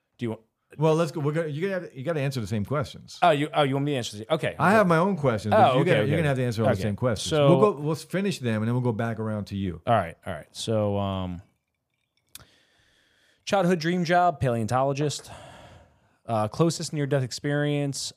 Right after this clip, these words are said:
Speaker 1: I think, uh, probably a couple of 'em. Uh, one of them, well, I'll just give the first one. Um, I was on a forty foot, about thirty to forty foot hay wagon,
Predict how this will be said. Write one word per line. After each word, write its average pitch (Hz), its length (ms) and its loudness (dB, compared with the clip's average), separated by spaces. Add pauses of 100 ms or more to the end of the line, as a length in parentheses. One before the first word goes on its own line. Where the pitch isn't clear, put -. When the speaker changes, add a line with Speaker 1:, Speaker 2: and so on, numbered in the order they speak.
Speaker 1:
I 113 60 -4
think, - 840 -8 (220)
uh, 127 220 -4
probably 117 240 -8
a 90 40 -10
couple 95 340 -12
of 90 80 -12
'em. 98 120 -10 (640)
Uh, 120 280 2
one 127 360 0
of 160 140 0
them, 127 480 0
well, 139 140 -4 (760)
I'll 131 100 4
just 120 140 -10
give 120 100 -6
the 98 80 -10
first 107 240 -8
one. 95 80 -12 (540)
Um, 127 420 -2
I 123 40 -4
was 123 120 -4
on 156 140 -2
a 131 40 -2
forty 151 640 -4
foot, 131 600 -4
about 175 220 -4
thirty 175 300 -2
to 151 60 -4
forty 143 280 -6
foot 127 240 -6
hay 117 160 -6
wagon, 139 460 -4